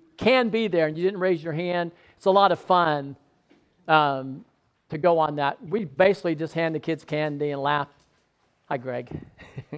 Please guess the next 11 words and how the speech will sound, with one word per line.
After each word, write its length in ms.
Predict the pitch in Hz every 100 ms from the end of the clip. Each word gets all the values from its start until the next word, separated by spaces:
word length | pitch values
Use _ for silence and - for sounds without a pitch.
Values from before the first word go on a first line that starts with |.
| 113
Good 120 | 147
to 60 | 131
see 120 | 165
you, 100 | 147
brother. 280 | 135 131 120 _ _ _ _ _ _ _ _ _ _ _ _ _ _ _ _
Sorry, 340 | - 156 151 147
I 60 |
didn't 160 | 147 143
return 260 | 135 143 127
your 80 |
call. 560 | 127 143 - 208 180